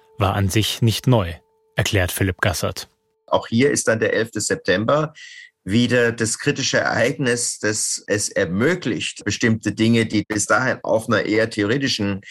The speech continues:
Speaker 2: Ebene diskutiert worden waren, zu verwirklichen, weil die gesellschaftlichen Gegenkräfte zunächst mal genauso schockiert sind und orientierungslos,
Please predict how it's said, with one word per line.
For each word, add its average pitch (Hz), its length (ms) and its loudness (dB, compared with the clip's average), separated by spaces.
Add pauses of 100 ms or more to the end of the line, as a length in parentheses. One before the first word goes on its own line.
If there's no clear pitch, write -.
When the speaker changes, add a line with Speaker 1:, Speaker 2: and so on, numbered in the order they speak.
(140)
Speaker 2:
Ebene 110 380 2
diskutiert 110 600 0
worden 101 340 2
waren, 101 320 2
zu 107 160 -4
verwirklichen, 123 680 0
weil 110 160 2
die 101 200 -4 (180)
gesellschaftlichen 120 880 0
Gegenkräfte 92 1000 0 (460)
zunächst 104 580 0
mal 101 440 0 (140)
genauso 123 520 2
schockiert 135 840 -2
sind 123 560 -2
und 110 680 0
orientierungslos, 107 1500 0